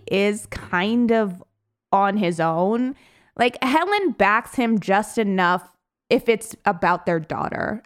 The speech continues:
Like, because that's what's important to her, is what's going on with Judy. And so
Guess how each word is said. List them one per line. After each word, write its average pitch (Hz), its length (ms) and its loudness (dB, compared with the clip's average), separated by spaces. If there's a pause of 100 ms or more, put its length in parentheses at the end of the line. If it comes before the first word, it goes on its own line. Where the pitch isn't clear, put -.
Like, 226 160 2
because 254 320 -2
that's 247 320 2
what's 226 160 -2
important 170 360 -2
to 160 80 -4
her, 160 120 -2
is 139 120 -4
what's 160 120 -6
going 160 260 -4
on 147 60 -6
with 151 100 -10
Judy. 160 460 -6 (420)
And 233 200 2
so 202 720 2